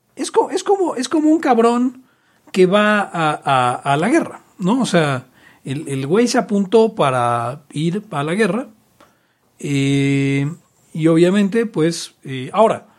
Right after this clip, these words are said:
si ustedes me dicen, "El tipo tiene que salir libre de la cárcel", sí, no, no tiene que, no tendría por qué estar en la cárcel, no tendría por qué, eh, tener cargos en su contra. Los videos dejan claro que él se defendió.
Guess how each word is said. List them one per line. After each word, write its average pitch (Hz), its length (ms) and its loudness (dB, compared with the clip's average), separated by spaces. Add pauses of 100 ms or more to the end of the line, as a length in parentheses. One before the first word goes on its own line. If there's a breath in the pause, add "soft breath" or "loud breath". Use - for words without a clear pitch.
(340 soft breath)
si - 140 -4
ustedes 233 300 0
me 202 100 0
dicen, 170 280 0
"El 135 120 -6
tipo 185 260 -2
tiene 190 280 -2
que 180 140 0
salir 160 360 -2
libre 208 360 0
de 214 80 0
la 214 140 -2
cárcel", 262 360 -4
sí, 427 220 -4
no, 277 180 0
no 247 220 0
tiene 247 260 0
que, 233 220 -2
no 214 140 -2
tendría 220 340 2
por 185 120 -4
qué 170 60 -10
estar 196 220 0
en 180 100 -2
la 165 120 -2
cárcel, 196 400 -4 (540 soft breath)
no 165 140 2
tendría 175 400 2
por 143 220 2
qué, 170 420 2
eh, 143 140 -4
tener 151 320 -2
cargos 180 320 0
en 196 100 0
su 185 140 -4
contra. 185 340 -2 (140)
Los 139 220 2
videos 175 420 0
dejan 185 280 -2
claro 180 320 -2
que 160 200 -6
él 220 140 -8
se 185 160 -4
defendió. 233 380 -2